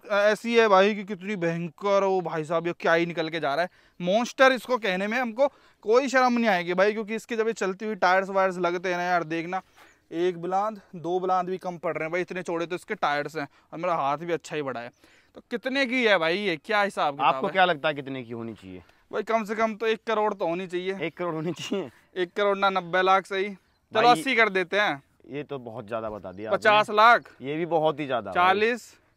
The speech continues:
Speaker 2: इनमें से तो भाई आप कभी नब्बे परसेंट और माइनस करो।
Speaker 1: हैं? तो क्या पाँच लाख रुपए की है क्या ये?
Speaker 2: पाँच लाख रुपए की भाई, जो
Speaker 1: भाई।
Speaker 2: मैं इसके कैश दे के आया हूँ इसका।
Speaker 1: पाँच लाख रुपए की?
Speaker 2: पाँच लाख रुपए की। सारी चीज मेरे मन की कस्टमाइज हुई है, जो मेरा मन था मैंने A to Z पूरी गाड़ी में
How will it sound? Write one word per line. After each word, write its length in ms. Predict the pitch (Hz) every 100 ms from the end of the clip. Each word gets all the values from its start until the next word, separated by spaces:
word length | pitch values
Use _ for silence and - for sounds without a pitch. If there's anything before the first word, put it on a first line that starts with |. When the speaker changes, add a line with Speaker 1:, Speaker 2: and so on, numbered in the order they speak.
| -
Speaker 2:
इनमें 240 | 139 143
से 80 | 135
तो 100 | 131
भाई 180 | 120 131
आप 120 | 131
कभी 200 | 127 135 131 _ _ _ _ -
नब्बे 200 | 123 123
परसेंट 320 | 123 117 117
और 80 | 101
माइनस 240 | 87 85 -
करो। 220 | 87 82 _ _
Speaker 1:
हैं? 320 | 151 160 233 302 _ _ _ _ _ -
तो 60 |
क्या 160 | 180 226 -
पाँच 220 | 220 226
लाख 180 | 226 226
रुपए 280 | 214 190
की 100 | 180
है 80 | 170
क्या 120 | 170
ये? 260 | 226 208 139 _
Speaker 2:
पाँच 240 | 143 143 135
लाख 180 | 127
रुपए 200 | 120 101
की 180 | 92 87
भाई, 220 | 85 82 - _
जो 100 | 107
Speaker 1:
भाई। 100 | 139
Speaker 2:
मैं 220 | 151 165 160
इसके 180 | -
कैश 300 | 170 160 147
दे 220 | 123 135 120
के 80 |
आया 160 | 117 95
हूँ 80 | 87
इसका। 280 | - 82 - _ 220
Speaker 1:
पाँच 340 | 233 277 277
लाख 320 | 208 233 269
रुपए 280 | 269 214 233
की? 160 | 208 151
Speaker 2:
पाँच 260 | 127 120
लाख 180 | 117 113
रुपए 180 | 110 127
की। 100 | 143
सारी 440 | - 165 190 226
चीज 240 | 180 208 196
मेरे 280 | 185 190
मन 180 | 190 180
की 180 | 170 175
कस्टमाइज 500 | 165 143 156 151 135
हुई 120 | 127
है, 160 | 113 135
जो 200 | 127 165
मेरा 200 | 165 156
मन 200 | 147 131
था 260 | - 139 170 _ _ _ 123
मैंने 420 | 165 - 202 220
A 120 | 175
to 100 | 208
Z 200 | 175 180
पूरी 260 | 160 190 196
गाड़ी 300 | 170 160 160
में 180 | 175